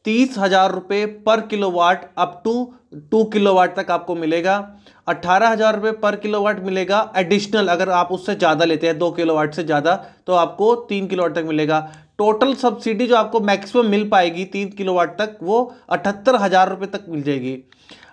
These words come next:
उसके बाद आप देख सकते हैं, अगर आपके मंथली जो यूनिट्स आते हैं इलेक्ट्रिसिटी के ज़ीरो से एक सौ पचास के बीच में आते हैं, तो आपको जो है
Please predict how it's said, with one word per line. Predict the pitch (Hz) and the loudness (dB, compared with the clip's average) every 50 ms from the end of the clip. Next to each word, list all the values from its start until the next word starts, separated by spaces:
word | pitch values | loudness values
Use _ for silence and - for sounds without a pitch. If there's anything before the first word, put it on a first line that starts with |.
| _ 196 | _ -6
उसके | 202 202 - 269 262 | -4 0 2 2 4
बाद | 214 233 240 240 | 4 4 2 2
आप | 220 214 220 | 2 0 0
देख | 214 202 214 208 | 0 -2 -4 -4
सकते | 208 - 202 208 - 208 | -4 -6 -10 -8 -8 -6
हैं, | 208 208 220 226 208 208 | -4 -4 -4 -4 -4 -4
अगर | 190 202 202 247 247 - | -2 2 2 2 2 2
आपके | 185 190 196 202 202 202 - - 220 226 | 2 2 2 2 0 -4 -10 -6 -4 -4
मंथली | 220 208 196 190 196 190 190 - 208 240 214 | -2 -2 -2 -2 -4 -4 -6 -6 -4 -4 -2
जो | 160 147 175 | -2 -2 -2
यूनिट्स | 175 160 175 185 190 226 240 233 - | 0 0 2 2 2 2 0 2 2
आते | 214 185 175 180 175 165 | 0 0 0 0 -4 -4
हैं | 165 165 165 170 180 202 202 - | -4 -2 -4 -4 -4 -6 -6 -6
इलेक्ट्रिसिटी | 165 165 165 151 - 185 175 185 175 175 175 170 | -4 -4 -4 -4 -6 -10 -10 -10 -8 -6 -6 -4
के | 151 160 175 175 190 180 - - - _ - | -2 -2 -2 -2 -2 -4 -10 -18 -20 _ -14
ज़ीरो | 143 139 165 196 202 240 247 | -8 -2 0 4 4 4 4
से | 247 269 | 4 2
एक | 254 254 | 0 -2
सौ | - 233 | -4 -8
पचास | 226 214 - 202 196 220 220 | -6 -2 0 2 2 2 0
के | - 240 | -2 -4
बीच | 214 196 202 202 196 | -4 -4 -6 -6 -6
में | 190 196 | -4 -2
आते | 180 165 151 165 165 | -2 -2 -2 -2 -4
हैं, | 175 185 208 233 226 - - - - - - - | -2 -2 -4 -6 -8 -14 -20 -20 -20 -20 -8 -2
तो | - 196 | 2 4
आपको | 196 190 190 190 190 - 226 233 | 6 6 4 4 2 -2 -4 -4
जो | - 226 220 | -2 -2 -2
है | 196 196 208 | 0 0 0